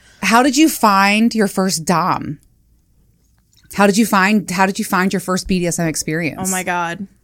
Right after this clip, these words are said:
Speaker 2: So
Speaker 1: <laughs>
Speaker 2: my first dom was an online dom.
Speaker 1: Okay. And
Speaker 2: I met him on Tumblr.
Speaker 1: Tum-,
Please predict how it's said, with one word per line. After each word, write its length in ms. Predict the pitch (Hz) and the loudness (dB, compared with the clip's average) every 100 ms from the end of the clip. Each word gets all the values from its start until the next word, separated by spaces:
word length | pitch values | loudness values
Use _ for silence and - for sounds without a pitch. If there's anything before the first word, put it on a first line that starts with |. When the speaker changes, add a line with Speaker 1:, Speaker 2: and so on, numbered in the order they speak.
| _ | _
Speaker 2:
So 500 | - 254 233 233 220 196 - - 262 - - - | -4 0 0 0 -4 -8 -8 -12 -12 -12 -20 -20
Speaker 1:
<laughs> 760 | - - _ _ _ 277 285 - | -20 -20 _ _ _ -8 -8 -6
Speaker 2:
my 200 | 208 214 | -4 -4
first 400 | - 226 269 - | -4 -6 -6 -6
dom 440 | 190 180 180 185 196 _ - _ _ _ | -6 -6 -6 -8 -12 _ -20 _ _ _
was 260 | 196 202 214 | -2 0 0
an 140 | 190 | -4
online 760 | - 180 180 165 156 143 135 120 | -6 -8 -6 -10 -12 -12 -14 -16
dom. 520 | 160 156 143 - - - | -14 -14 -12 -14 -14 -6
Speaker 1:
Okay. 400 | 190 180 156 160 185 _ | -4 -4 -4 -6 -10 _
And 120 | 190 | -4
Speaker 2:
I 80 | 185 | -2
met 300 | 180 175 180 | -2 -4 -8
him 300 | 214 220 214 - | -6 -4 -4 -4
on 240 | 185 175 | -6 -6
Tumblr. 760 | - - 165 - 87 57 - - _ _ _ _ | -10 -10 -10 -10 -10 -10 -12 -14 _ _ _ _
Speaker 1:
Tum-, 300 | - 214 | -4 0